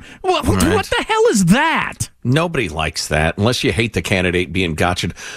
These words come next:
Speaker 2: Plus the whole, "Wait a minute, wait a minute, she wants to send our troops to Ukraine?" You gotta make that case. Now, maybe he's made that case in other speeches to his followers, but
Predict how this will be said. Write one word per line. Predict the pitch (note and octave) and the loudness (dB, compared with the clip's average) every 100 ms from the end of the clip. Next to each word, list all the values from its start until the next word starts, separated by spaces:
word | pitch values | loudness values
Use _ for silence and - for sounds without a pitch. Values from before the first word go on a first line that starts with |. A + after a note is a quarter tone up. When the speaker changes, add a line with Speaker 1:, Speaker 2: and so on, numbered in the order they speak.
| - | -2
Speaker 2:
Plus | - B3+ | 0 0
the | A#3 | 0
whole, | F#3 G#3+ E3+ C#3+ | 0 -2 -4 -6
"Wait | G3 B3 | -4 -2
a | |
minute, | A2 F2+ | -2 0
wait | G2 D#3+ | 0 0
a | |
minute, | G#2+ F2+ | -2 -2
she | - C3 | -2 0
wants | D#3+ G3+ | 0 -2
to | B2 | -4
send | - - C3+ D#3+ C#3+ - | -4 -2 -2 -2 -2 0
our | B2 C3 | -2 -2
troops | - D3 E3 - - | -4 -2 -2 -2 -4
to | - D#3 | -2 0
Ukraine?" | D#3 G#2 F2+ A2+ G#2+ D#3+ A#3 C#3+ - - | 0 -2 0 0 2 2 0 -2 -6 -2
You | D3+ | 0
gotta | G3+ F3+ | 2 0
make | C3 D4 - | -2 -4 -4
that | D2 - | -4 -4
case. | - A#1+ - - - _ _ _ - | -6 -6 -6 -8 -8 _ _ _ -2
Now, | A#2 | 2
maybe | C3 D3 B2+ | 2 0 0
he's | B2+ A#2 | 0 0
made | B2 A2 | 0 0
that | G2 - | -2 -2
case | G2+ F#2 F#2 - | -2 0 -2 -2
in | D#2+ D#2 | 0 0
other | D#2+ F#2 E2 | 0 0 0
speeches | - F2 - - | 0 -2 -2 -2
to | F2+ | -2
his | D2+ | -2
followers, | - A2 C3+ D2 | 0 0 0 -4
but | - F#2 | -4 -6